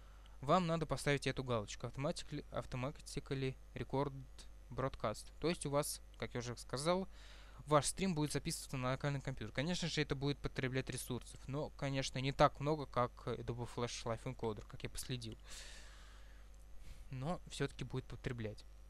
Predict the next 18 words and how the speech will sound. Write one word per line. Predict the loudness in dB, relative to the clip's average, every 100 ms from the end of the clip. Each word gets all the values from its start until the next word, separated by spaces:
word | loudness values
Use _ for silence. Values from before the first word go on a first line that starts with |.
| -16 -16 -16 -16 -16 -16 -16 -16 -16 -14 -14 -10 4
Да, | 8 8
и | 8
что | 6 8
я | 8
еще | 8 4
заметил? | 2 0 -2 -6 -4
Вот | -2 -2
записи | 2 6 6 6 2 2 0 -4 -12 -14 -16 -16 -14 -8
в | -6 -4 -6 -4
Adobe | 4 4 4 4
Flash | 4 4
Live | 2 2
Encoder | 0 4 4 4 0 -6 -14 -14 -14 -14 -6
иногда | 0 4 6 6
просто | 6 2 2
у |
вас, | 2 0 -6 -6
м, | -4 -4 -6